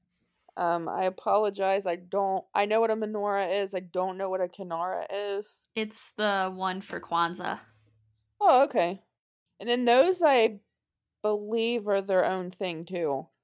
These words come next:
Speaker 1: Specifically, light a menorah, light a kinara. Festive spirit, be festive and jolly with friends and family. That's, you light the tree, ask if they were good or bad, or belly laugh. Um,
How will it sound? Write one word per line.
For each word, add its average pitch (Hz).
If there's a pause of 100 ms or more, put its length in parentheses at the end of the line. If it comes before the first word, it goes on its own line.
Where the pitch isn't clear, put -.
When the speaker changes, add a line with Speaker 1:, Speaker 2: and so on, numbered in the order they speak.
(100)
Speaker 1:
Specifically, 185
light 180
a 175
menorah, 165
light 165
a 165
kinara. 156 (520)
Festive 302
spirit, 294
be 240
festive 247
and 233
jolly 226
with 208
friends 202
and 196
family. 262
That's, 196 (120)
you 190
light 202
the 185
tree, 190
ask 185
if 202
they 185
were 180
good 180
or 175
bad, 175
or 170
belly 180
laugh. 180 (1080)
Um, 165